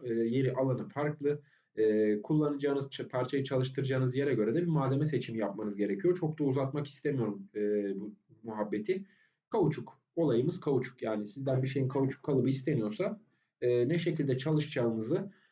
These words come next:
e, size anlatmak istiyorum. En azından bir fikir sahibi yapmak istiyorum. Zaten eğitim setini bitirdiğinizde büyük ihtimal hani her şeyine hakim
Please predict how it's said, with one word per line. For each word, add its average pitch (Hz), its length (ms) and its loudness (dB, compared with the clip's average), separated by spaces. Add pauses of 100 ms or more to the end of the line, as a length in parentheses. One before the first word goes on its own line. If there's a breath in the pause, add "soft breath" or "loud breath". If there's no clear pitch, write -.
(300 loud breath)
e, 127 180 0
size 165 240 -2
anlatmak 175 500 0
istiyorum. 160 580 0 (220)
En 180 100 2
azından 160 420 2
bir 220 80 2
fikir 208 280 0
sahibi 135 380 2
yapmak 110 340 0
istiyorum. 135 480 -2
Zaten 156 320 0
eğitim 160 300 2
setini 170 320 0
bitirdiğinizde 165 840 0 (200)
büyük 156 320 0
ihtimal 160 400 0
hani 139 220 -4
her 156 220 0
şeyine 165 280 2
hakim 151 440 0